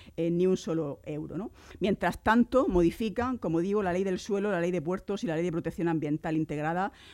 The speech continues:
pues para, ah, satisfacer, eh, a los señores del ladrillo, que son los que realmente siempre han mandado en la región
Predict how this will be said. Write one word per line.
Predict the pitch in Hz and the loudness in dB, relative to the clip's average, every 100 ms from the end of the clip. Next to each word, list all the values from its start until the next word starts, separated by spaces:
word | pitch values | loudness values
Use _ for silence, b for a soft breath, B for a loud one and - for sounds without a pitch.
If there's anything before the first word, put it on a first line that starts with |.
| B | B
pues | - 185 190 | -4 -2 0
para, | 208 170 196 - 156 | 0 2 2 0 -2
ah, | 147 | -4
satisfacer, | 190 147 156 151 - 180 180 - B B B - | -4 -4 -4 -6 -4 0 0 0 B B B -4
eh, | 160 160 151 | 0 0 0
a | 139 | -2
los | 156 | -4
señores | - 156 170 175 | -2 2 2 2
del | 160 165 | 0 0
ladrillo, | 160 165 170 180 185 - | 2 2 2 2 -2 -8
que | - | -8
son | 170 180 | -2 4
los | 175 | 4
que | - 175 | 2 -2
realmente | 165 165 160 165 175 | 0 2 2 2 -2
siempre | - 170 170 175 190 B B | 0 0 0 -4 -4 B B
han | 175 | 2
mandado | 170 156 156 165 175 180 | 4 4 2 2 0 0
en | 160 | 0
la | |
región | 151 147 - 165 160 | -2 -6 -6 -2 -2